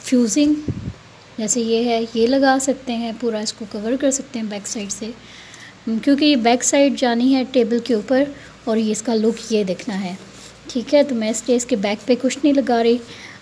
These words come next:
बल्कि मैं इसकी front पे, ये देखिए, मैं क्या, क्या option है मेरे पास। मैं lace लगा सकती हूँ, ठीक है, अ, इसके अलावा इसको, इसको decorate करने के लिए,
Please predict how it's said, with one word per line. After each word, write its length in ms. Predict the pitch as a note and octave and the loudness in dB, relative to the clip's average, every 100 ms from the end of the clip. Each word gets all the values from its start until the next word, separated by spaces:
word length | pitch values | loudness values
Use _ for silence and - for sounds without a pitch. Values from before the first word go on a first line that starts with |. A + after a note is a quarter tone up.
| - | 0
बल्कि 260 | A3+ A3 | 0 2
मैं 280 | B3 A#3 A3+ | 0 2 0
इसकी 400 | A#3 - B3 A#3+ | -2 -2 2 2
front 440 | A#3+ - C4 C4+ C4+ | 2 2 4 4 4
पे, 80 | |
ये 80 | C4 | 4
देखिए, 260 | A#3+ A#3 C4+ | 4 2 2
मैं 160 | A#3+ | 2
क्या, 260 | A#3 B3+ B3 | 2 4 4
क्या 260 | A#3+ C#4 B3+ | 2 0 0
option 340 | - - B3 | 0 2 4
है 120 | B3 | 4
मेरे 160 | A#3 G#3+ | 2 -2
पास। 420 | G#3+ G#3+ A3 - - - - - - | -2 -4 -4 -6 -10 -20 -20 -14 -4
मैं 140 | A3+ | 0
lace 380 | A3+ A3+ B3 - | 4 6 6 6
लगा 240 | B3+ B3 A#3 | 0 0 0
सकती 360 | - C4+ - | -2 -4 -4
हूँ, 220 | A#3 A#3 A#3 - - - | -4 -4 -8 -12 -16 -8
ठीक 220 | B3 - | -6 -2
है, 160 | B3 C4+ - - - - - - | -4 -4 -10 -20 -20 -20 -20 -10
अ, 280 | A#3+ G#3+ G#3 A3 | -6 -6 -6 -6
इसके 260 | C#4 - B3+ | -4 0 0
अलावा 420 | A3 G#3+ G#3+ A3+ | 0 0 2 2
इसको, 380 | A3 - A#3+ A#3+ - | 2 -2 0 -2 0
इसको 180 | - C4+ | 0 2
decorate 500 | A3+ G#3+ A#3 G#3 G3+ | 0 -2 0 -2 -2
करने 320 | G#3 F3+ F3+ | -6 -6 -8
के 100 | G3 | -10
लिए, 240 | F#3+ G3+ | -8 -8